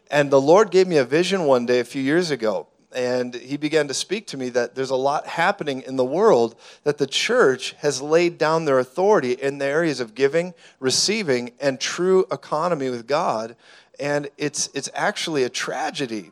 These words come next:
because the body of Christ has been taught by a bunch of religion that we're not supposed to increase.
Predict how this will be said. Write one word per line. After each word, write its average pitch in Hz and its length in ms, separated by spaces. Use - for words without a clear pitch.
because 139 280
the 139 100
body 170 320
of 151 120
Christ 185 380
has 131 100
been 131 200
taught 165 460
by 143 140
a 135 40
bunch 143 300
of 139 60
religion 127 840
that 139 160
we're 160 80
not 160 160
supposed - 320
to 135 120
increase. 151 640